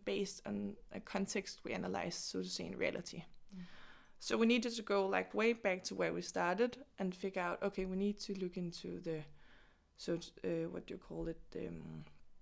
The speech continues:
Speaker 1: academic literature first, and then we have to find a case in reality. So that's what we, um, and what we learned was co-creation, that's a really understudied topic within B two B co-creation. And like I said,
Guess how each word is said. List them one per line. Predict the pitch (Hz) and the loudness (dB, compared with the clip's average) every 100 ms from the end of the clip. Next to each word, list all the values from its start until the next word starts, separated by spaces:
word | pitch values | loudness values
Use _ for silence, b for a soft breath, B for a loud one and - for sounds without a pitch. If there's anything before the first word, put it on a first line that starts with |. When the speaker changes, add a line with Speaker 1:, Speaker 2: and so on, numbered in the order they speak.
| - - - - | -20 -18 -16 -10
Speaker 1:
academic | 165 - 233 294 285 | -6 6 8 8 4
literature | 247 233 233 - 180 - | 2 2 2 0 -6 -2
first, | - 294 - - | 2 2 0 0
and | 190 190 | 0 2
then | 196 233 | 4 4
we | 214 | 4
have | 185 - | 0 -4
to | |
find | 190 - - | -8 -6 -6
a | |
case | - - - | -6 -6 -6
in | - | -8
reality. | - - - - 175 - - B B B B B B B B B | -6 -8 -8 -10 -12 -16 -18 B B B B B B B B B
So | - 220 | -2 4
that's | 247 - | 4 4
what | 233 | -2
we, | - | 0
um, | - 196 190 - | 2 4 2 6
and | 208 208 | 8 12
what | 247 254 | 10 10
we | 254 | 4
learned | 220 202 202 | 6 6 4
was | 214 180 - - - - - - - - | 0 0 0 -4 -8 -16 -20 -20 -20 -18
co-creation, | - 247 233 226 185 185 190 190 | 4 6 6 4 2 2 0 0
that's | 196 202 208 | 6 6 4
a | |
really | 202 208 214 - | 2 2 2 4
understudied | 190 196 190 196 180 180 | 2 2 0 0 0 -2
topic | - 185 180 185 | -2 -4 -2 -4
within | 185 185 180 | -2 -2 -2
B | 180 | -2
two | 180 202 | -4 -4
B | 208 285 | 6 6
co-creation. | 294 214 185 - - 170 190 170 - b b b b b - | 6 2 -2 -2 -4 -4 -6 -8 -8 b b b b b -4
And | 202 190 190 | 0 2 2
like | 202 196 | 2 2
I | |
said, | 190 - 247 277 | 0 2 2 2